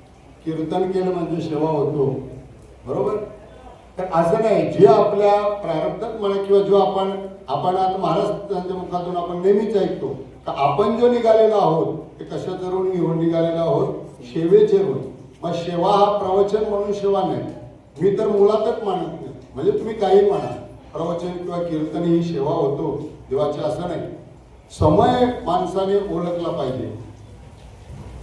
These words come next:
समय माणसाने ओळखून जर म्हणजे मा-, वर्तन केलं किंवा ते लक्षात घेऊन जर ते केलं तर मात्र ती त्याची सेवा तिथे रुजू होऊ शकतो. एरवी मात्र नुसत्या प्रवचनाने किंवा कीर्तनाने सेवा ही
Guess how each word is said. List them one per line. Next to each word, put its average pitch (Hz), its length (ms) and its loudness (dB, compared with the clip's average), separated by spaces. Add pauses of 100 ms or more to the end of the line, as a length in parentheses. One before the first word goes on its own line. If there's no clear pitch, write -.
(120)
समय 202 260 4
माणसाने 175 580 2
ओळखून 160 340 2
जर 165 200 2 (180)
म्हणजे 131 220 0
मा-, 131 500 -2
वर्तन 196 380 4
केलं 196 440 6 (440)
किंवा 160 200 4 (460)
ते 160 100 0
लक्षात 175 460 0
घेऊन 196 260 4
जर 185 120 -2
ते 175 260 -4
केलं 175 480 0 (380)
तर 165 80 -2
मात्र 156 340 0
ती 151 200 -4
त्याची 151 340 -6
सेवा 131 260 0
तिथे 127 300 -2
रुजू 117 340 0 (540)
होऊ 180 160 4
शकतो. 151 460 -2 (140)
एरवी 143 320 -4
मात्र 151 520 -4 (480)
नुसत्या 139 340 -6
प्रवचनाने 143 800 -4
किंवा 135 240 -4
कीर्तनाने 143 760 -6
सेवा 131 340 -4
ही 131 240 0